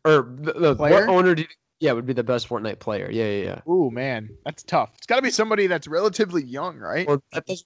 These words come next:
Speaker 1: really exist.
Speaker 2: The, <laughs> you don't
Speaker 1: They're
Speaker 2: think
Speaker 1: all,
Speaker 2: that
Speaker 1: like,
Speaker 2: there's one
Speaker 1: I
Speaker 2: owner?
Speaker 1: think. I don't even know.
Speaker 2: Are they all,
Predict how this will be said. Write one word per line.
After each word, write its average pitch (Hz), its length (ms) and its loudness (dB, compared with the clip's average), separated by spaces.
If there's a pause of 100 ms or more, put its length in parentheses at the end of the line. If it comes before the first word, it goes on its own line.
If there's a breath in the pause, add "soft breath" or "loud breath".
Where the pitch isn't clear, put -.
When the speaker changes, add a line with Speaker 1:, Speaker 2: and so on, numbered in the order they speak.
Speaker 1:
really 127 180 0
exist. - 680 -10 (960)
Speaker 2:
The, 139 160 -8 (140)
<laughs> 151 160 -6
you 170 160 -2
don't 170 100 0
Speaker 1:
They're 131 80 0
Speaker 2:
think 143 100 8
Speaker 1:
all, 160 100 8
Speaker 2:
that - 20 -2
Speaker 1:
like, 147 80 0
Speaker 2:
there's 143 120 -8 (120)
one 147 180 -6
Speaker 1:
I 143 40 -6
Speaker 2:
owner? 143 340 -6
Speaker 1:
think. - 180 -10 (800)
I 110 60 -4
don't 147 140 -2
even 101 200 -4
know. 101 160 -2
Speaker 2:
Are 165 80 4
they 214 140 2
all, 170 340 2